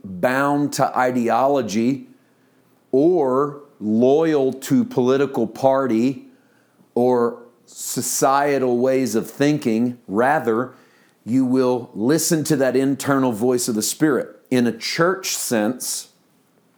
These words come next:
in a religious sense, a lot of people take their moral code from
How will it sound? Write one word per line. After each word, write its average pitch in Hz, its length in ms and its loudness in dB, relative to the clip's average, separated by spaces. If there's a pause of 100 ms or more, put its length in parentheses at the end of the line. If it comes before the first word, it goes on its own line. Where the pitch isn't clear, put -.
(180)
in 120 140 -2
a 110 100 0
religious 131 540 0
sense, 104 560 -4 (800)
a 110 40 -6
lot 117 220 2
of 131 140 -6
people 127 500 0
take 147 320 -2
their 139 180 0
moral 131 500 0
code 131 720 0 (920)
from 135 760 -2